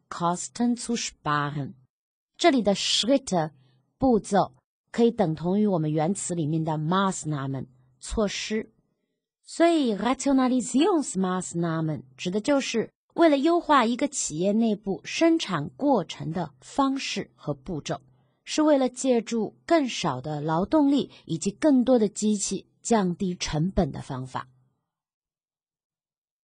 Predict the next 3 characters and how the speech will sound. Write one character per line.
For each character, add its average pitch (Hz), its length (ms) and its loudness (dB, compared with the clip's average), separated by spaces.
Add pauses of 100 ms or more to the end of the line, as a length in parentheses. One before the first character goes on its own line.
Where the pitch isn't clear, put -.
(280)
Ja 294 180 0
gut, 170 480 -8 (840)
jetzt 262 540 0